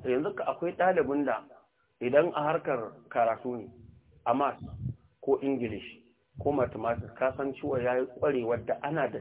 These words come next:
tabbas ko so ɗari za ka zaunar da shi a jaraba, sai ya ci ɗari bisa ɗari a wannan ɓangaren.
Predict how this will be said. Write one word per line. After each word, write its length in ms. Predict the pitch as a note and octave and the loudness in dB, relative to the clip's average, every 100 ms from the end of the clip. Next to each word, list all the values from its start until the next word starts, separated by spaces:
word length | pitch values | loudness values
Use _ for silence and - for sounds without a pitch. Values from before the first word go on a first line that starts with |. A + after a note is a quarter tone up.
| - | -6
tabbas 400 | C3 - D#3 G#2+ - - | -8 -6 -8 -10 -8 -4
ko 140 | C#3+ - | -4 0
so 120 | C3+ C3 | -2 0
ɗari 280 | A#2 A#2 B2+ | -2 -2 0
za 160 | C3 C3+ | 0 0
ka 100 | A#2 | -4
zaunar 340 | A2 A#2 A#2+ | -4 -4 -6
da 80 | A2 | -10
shi 200 | - A#2+ | -10 -10
a 60 | G2+ | -10
jaraba, 420 | G2 G2+ F#2+ F#2 F2 - - - | -6 -6 -4 -6 -8 -18 -20 -14
sai 120 | - B2 | 0 2
ya 100 | A#2 | 2
ci 120 | - | -2
ɗari 320 | D3+ A2 A2 | -4 -2 -2
bisa 220 | G#2+ B2 - | -4 -6 -8
ɗari 260 | G2+ A2+ | -6 -4
a 80 | A2+ | -4
wannan 240 | F#2+ G2 G2+ | -6 -10 -10
ɓangaren. 360 | G2+ G2 F#2 | -12 -12 -12